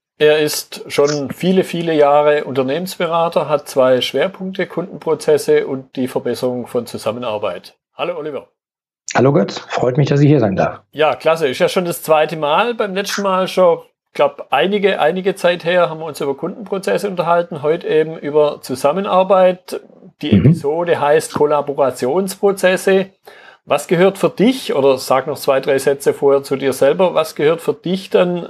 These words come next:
Speaker 1: zur Kollaboration dazu?
Speaker 2: Ja, also ich sag noch was zu mir. Mein Name ist Oliver Ratajczak, äh, komme aus Bochum, bin seit achtzehn Jahren jetzt Unternehmensberater und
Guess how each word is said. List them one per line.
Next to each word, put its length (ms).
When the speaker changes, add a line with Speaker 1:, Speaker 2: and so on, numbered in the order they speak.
Speaker 1:
zur 220
Kollaboration 1080
dazu? 380
Speaker 2:
Ja, 200
also 220
ich 100
sag 180
noch 120
was 140
zu 120
mir. 200
Mein 140
Name 120
ist 100
Oliver 180
Ratajczak, 560
äh, 200
komme 260
aus 260
Bochum, 600
bin 160
seit 180
achtzehn 300
Jahren 240
jetzt 120
Unternehmensberater 960
und 260